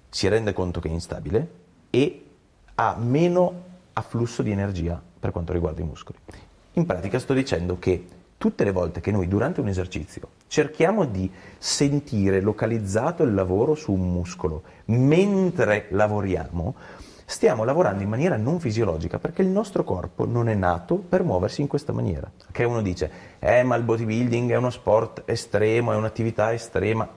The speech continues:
Sì, ma il corpo funziona in una maniera, il cervello funziona in una maniera.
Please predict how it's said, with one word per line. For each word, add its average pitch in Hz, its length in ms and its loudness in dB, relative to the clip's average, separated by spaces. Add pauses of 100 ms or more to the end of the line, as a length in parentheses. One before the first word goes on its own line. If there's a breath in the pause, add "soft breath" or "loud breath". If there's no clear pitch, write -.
Sì, - 220 -12
ma 82 140 -6
il - 120 -10
corpo - 260 -2
funziona 101 360 -2
in 95 60 0
una 95 200 0
maniera, 92 340 0
il 78 80 -4
cervello 95 340 -2
funziona 127 320 -2
in 92 40 -2
una 87 120 -4
maniera. 80 300 -6